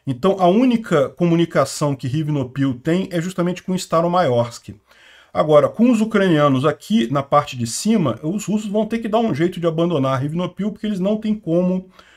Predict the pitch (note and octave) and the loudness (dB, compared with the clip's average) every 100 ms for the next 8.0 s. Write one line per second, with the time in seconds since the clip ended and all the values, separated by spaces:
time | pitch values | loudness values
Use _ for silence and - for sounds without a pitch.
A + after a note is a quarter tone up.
0 | _ - C#3 C#3+ C3+ D3+ F3 F#3+ F#3+ D3+ | _ -6 0 2 0 2 2 2 0 0
1 | D3+ - F3 F#3+ G3 G3 F#3+ F#3 E3+ D#3+ | 0 -2 4 6 6 2 0 -2 0 0
2 | C#3+ D3 D3 C3 D3 C3 D#3+ F#3+ - A3 | 0 -2 -6 -6 -6 -4 -4 -4 -2 2
3 | A#3+ A#3+ - _ _ _ - F3+ F#3+ F3 | 2 0 -16 _ _ _ -2 0 2 4
4 | E3+ E3+ D#3 D3+ F3+ E3+ F3+ F3+ E3 D#3+ | 4 6 6 4 2 0 2 2 4 4
5 | D#3+ E3+ F3 - F3+ F3+ G#3+ A3 G3+ G#3 | 4 4 2 2 0 0 -2 0 0 -2
6 | G#3+ G#3 - F3 E3+ E3 E3+ D#3+ F#3 F#3 | -4 -4 -4 0 2 2 -4 -4 -4 -6
7 | - A3 A3+ A#3 D#3 C#3+ E3 F3+ F#3 | -4 -4 -2 -2 -2 0 2 2 0